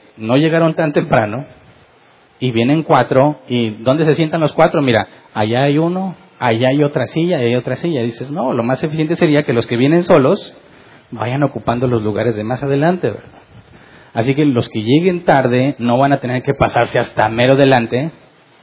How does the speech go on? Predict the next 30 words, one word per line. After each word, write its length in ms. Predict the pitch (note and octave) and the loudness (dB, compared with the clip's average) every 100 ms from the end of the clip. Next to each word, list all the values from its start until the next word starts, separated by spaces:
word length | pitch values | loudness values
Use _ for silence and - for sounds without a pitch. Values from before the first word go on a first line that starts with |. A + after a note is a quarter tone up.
| - | -6
y 120 | C3+ | -2
llamar 260 | A#2+ A#2+ | 0 0
la 60 | C#3+ | 0
atención 320 | C#3 B2 D3 | 0 -2 -2
de 100 | D3+ | 0
todos, 400 | D#3 F#3 A#3 A#2+ | 2 0 0 -4
¿verdad? 160 | - - _ _ _ _ _ _ _ _ _ _ _ _ _ | -12 -20 _ _ _ _ _ _ _ _ _ _ _ _ _
No 80 | - | -2
sé 80 | D3+ | 0
si 60 | D#3 | 0
te 80 | |
has 60 | C#3+ | 2
dado 180 | D#3 C#3 | 2 2
cuenta, 320 | E3+ A3 A#2+ | 0 0 -2
cuando 200 | A#2 A#2 | -2 -2
alguien 200 | F3+ F#3 | 0 0
llega 260 | F3 E3+ D3+ | 2 2 2
tarde 180 | C#3 | 0
y 40 | B2 | 0
pasa 200 | C#3+ E3+ | 0 0
hasta 160 | - | 0
adelante, 580 | D3+ C3+ C3 C3+ D#3 G3+ - - _ _ | 2 2 2 0 0 -2 -8 -20 _ _
nadie 380 | A#2+ B2+ D#3+ E3 | -2 2 4 2
se 100 | D#3+ | 0
acuerda 280 | C3 D3+ D#3+ | -2 -2 -2
de 120 | D3+ | 0
mí. 240 | D3 F#3 - - - - _ _ _ _ _ _ _ _ _ _ _ _ _ _ - | 0 0 -2 -12 -20 -20 _ _ _ _ _ _ _ _ _ _ _ _ _ _ 0
Todos 180 | C#3+ E3 | 6 6
se 60 | |
ponen 260 | D3+ D#3 D3 | 6 2 0